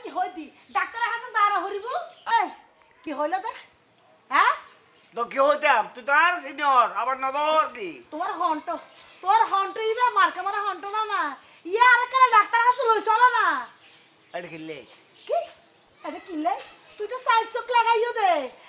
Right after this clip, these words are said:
Speaker 1: আই এখন চশমা, চশমা ছাড়া কিচ্ছু ন দেখির বলে হয় দি।
Speaker 2: তুই চোখে দেখি বিড়ে না, গোড়া দিন টেলিভিশন তো করে দেখে না।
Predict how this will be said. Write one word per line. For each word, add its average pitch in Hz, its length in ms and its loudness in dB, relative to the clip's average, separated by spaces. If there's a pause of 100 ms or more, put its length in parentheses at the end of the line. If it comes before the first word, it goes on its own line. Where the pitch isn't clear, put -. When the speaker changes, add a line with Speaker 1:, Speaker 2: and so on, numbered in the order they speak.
(120)
Speaker 1:
আই 392 280 2
এখন 453 260 0
চশমা, 392 300 -4
চশমা 392 380 -6
ছাড়া 480 180 -4
কিচ্ছু 440 260 -12
ন 427 140 -4
দেখির 370 240 -8
বলে 466 200 -2
হয় 370 220 4
দি। 294 220 -10
Speaker 2:
তুই 220 180 -18
চোখে 285 240 0
দেখি 349 260 4
বিড়ে 359 400 4
না, 302 240 2
গোড়া 277 320 0
দিন 294 180 -8
টেলিভিশন 320 540 0
তো 320 80 -2
করে 320 180 2
দেখে 294 340 2
না। 247 380 2